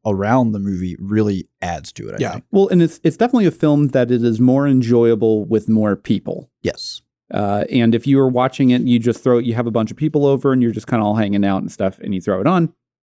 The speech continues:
Speaker 3: That's, that is totally worth it because it is a, an unobjectional, fun film.
Speaker 2: Mm-hmm.
Speaker 1: Yeah. So, and that's, that's why I kinda put the, the, uh, Holy Grail with it
Speaker 3: Mm-hmm.
Speaker 1: because both movies are objectively stupid. <laughs>
Speaker 3: So
Speaker 1: Just, just, they just are.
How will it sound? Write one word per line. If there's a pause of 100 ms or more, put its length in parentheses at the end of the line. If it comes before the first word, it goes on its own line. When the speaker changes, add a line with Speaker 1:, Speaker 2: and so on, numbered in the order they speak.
Speaker 3:
That's,
that
is
totally
worth
it
because
it
is
a,
an (100)
unobjectional, (400)
fun
film.
Speaker 2:
Mm-hmm.
Speaker 1:
Yeah. (540)
So,
and
that's,
that's
why
I
kinda (100)
put
the, (180)
the,
uh,
Holy
Grail
with
it
Speaker 3:
Mm-hmm.
Speaker 1:
because
both
movies
are
objectively
stupid. (440)
<laughs> (560)
Speaker 3:
So (100)
Speaker 1:
Just,
just,
they
just
are.